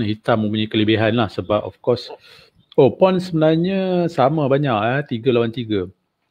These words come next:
Cuma hitam punya double bishop. Eh, berbanding dengan putih ada knight dengan, eh, bishop, eh. So,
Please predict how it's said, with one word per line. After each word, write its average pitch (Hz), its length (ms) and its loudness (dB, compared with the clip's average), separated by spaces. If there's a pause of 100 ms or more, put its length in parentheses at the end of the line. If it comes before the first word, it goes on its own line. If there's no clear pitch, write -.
(380)
Cuma 113 160 0
hitam 113 320 0
punya 113 240 0
double 104 320 0
bishop. 104 320 -8 (720)
Eh, 117 160 -4
berbanding 101 480 -4
dengan 95 80 -8
putih 104 400 -2
ada 98 180 -2 (640)
knight 104 320 -2
dengan, 95 560 -6 (1700)
eh, 98 480 -6
bishop, 98 480 -6
eh. 170 160 -2 (560)
So, - 220 -8